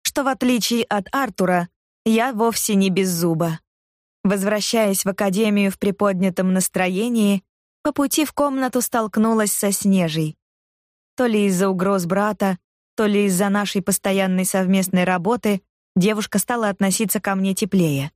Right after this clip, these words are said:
«Ты вся цветёшь?» Она оценивающе оглядела меня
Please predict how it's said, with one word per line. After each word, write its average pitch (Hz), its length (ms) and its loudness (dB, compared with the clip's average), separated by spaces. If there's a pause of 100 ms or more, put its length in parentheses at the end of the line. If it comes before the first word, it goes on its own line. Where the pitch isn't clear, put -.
(380)
«Ты 196 180 -2
вся 190 300 -2
цветёшь?» 180 640 -2 (320)
Она 254 300 -2
оценивающе 202 760 0
оглядела 196 640 0
меня 214 380 0